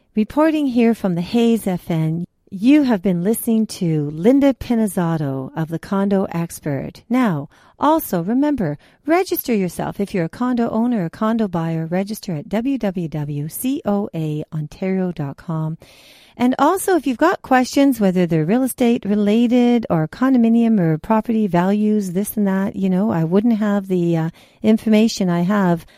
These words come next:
had I not had the experience that I've received, and I certainly wouldn't have been able to start the Condo Owners Association without having this kind of a background. So contact me at Linda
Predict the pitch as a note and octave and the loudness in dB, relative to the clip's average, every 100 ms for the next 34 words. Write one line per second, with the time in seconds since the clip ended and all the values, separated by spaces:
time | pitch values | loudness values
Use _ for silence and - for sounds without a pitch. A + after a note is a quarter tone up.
0 | _ G3+ F#3 F#3 G3 G#3+ F#3 G3 F3+ F3+ | _ 2 4 6 4 2 0 -2 0 -2
1 | F#3 - A3 A3 F3+ - F3 D#3+ D#3 D#3+ | -4 0 2 4 2 -2 -4 -2 -2 -2
2 | D#3 - D#3 D#3 E3 D#3 D3+ G#3+ A3 F3 | -2 0 0 0 -2 -4 -2 -2 -2 -2
3 | D#3+ E3 D3 D#3 D#3 D#3 D#3+ - E3 - | -2 -2 -4 -4 -2 -2 -6 -8 -8 -2
4 | D#3+ - E3 E3+ D#3 D3 E3+ G3 E3 D3+ | -2 -4 -6 -4 -2 0 0 0 -4 -8
5 | - D3+ - D3 C#3+ - D3+ D3+ D#3 D3+ | -6 -8 -4 -6 -4 -6 -6 -4 -4 -4
6 | D#3 D#3 D3 D3 - - D#3 D3 D3 D#3 | -6 -6 -6 -6 -8 -6 -6 -4 -4 -4
7 | E3 - D3 C#3+ C#3+ - D3+ D3+ - _ | -4 -4 -4 -4 -6 -4 -2 -4 -12 _
8 | _ - C4+ C#4 C4 A#3 G#3 G3 G3 D3+ | _ -2 -2 0 -2 -2 0 0 -2 -4
9 | - D#3+ G3 C4 C4 C4 | -6 -2 2 2 2 0